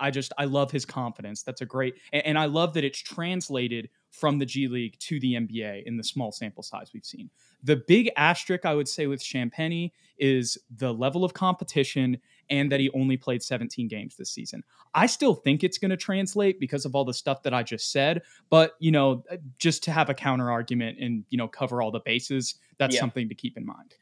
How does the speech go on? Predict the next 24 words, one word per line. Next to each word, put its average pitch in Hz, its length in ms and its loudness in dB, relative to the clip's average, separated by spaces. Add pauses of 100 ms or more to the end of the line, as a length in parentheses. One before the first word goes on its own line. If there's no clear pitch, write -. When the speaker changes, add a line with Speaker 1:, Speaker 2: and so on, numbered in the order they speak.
(180)
Speaker 2:
Yeah, 117 140 -2
we, 143 220 -2
I 160 40 0
mean, 165 240 -2
still 208 200 4
bring 175 220 2
it 160 80 4
down 135 220 4
to 135 60 2
earth. 120 240 2
You're 135 100 4
right. 117 240 2
It's 123 140 -10
only 123 160 -2
seventeen 123 380 -6
games. 120 260 -4
And 117 140 -2
also, 139 760 2
there 147 100 6
was, 143 160 6
like, 127 140 -2
a 123 60 0
couple 185 420 -2
games 123 580 -4